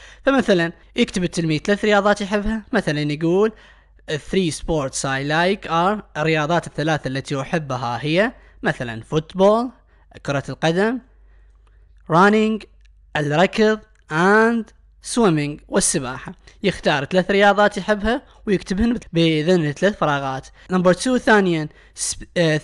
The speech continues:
three sports I don't like are، الرياضات الثلاث التي لا أحبها هي،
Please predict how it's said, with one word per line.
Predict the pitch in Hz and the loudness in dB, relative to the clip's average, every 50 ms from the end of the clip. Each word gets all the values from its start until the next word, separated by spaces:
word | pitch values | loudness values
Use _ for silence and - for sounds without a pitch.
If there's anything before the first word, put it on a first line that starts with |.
| - | 0
three | 202 240 233 208 175 | 0 2 2 2 0
sports | - - - - 190 180 156 143 143 - - - - | -2 -4 0 2 4 4 4 2 0 -6 -8 -6 -4
I | 147 147 147 | -2 -2 -2
don't | 143 147 165 175 196 214 214 - - | -2 0 0 2 2 0 0 0 2
like | 220 214 220 226 233 226 - - - | 4 4 6 4 2 -2 -6 -10 -4
are، | 143 156 160 175 202 226 233 208 - - - - - 170 | 0 4 4 4 4 2 0 -4 -10 -20 -20 -12 -6 -2
الرياضات | 165 170 170 175 170 170 160 214 240 233 - | 0 2 4 4 4 4 4 4 2 2 2
الثلاث | 202 175 - 202 190 185 180 170 160 - 160 | -2 -4 0 2 4 6 4 4 2 0 -4
التي | 147 147 151 143 - - 147 147 | -4 -2 -4 -4 -4 -4 -2 2
لا | 160 196 233 214 240 226 | 4 4 4 6 4 4
أحبها | - - 220 202 196 226 214 208 220 233 240 247 262 220 175 - | 2 2 -2 -2 0 0 2 2 2 2 2 2 0 -4 -8 -10
هي، | 160 151 156 175 202 226 240 | -8 -4 -2 0 0 0 -2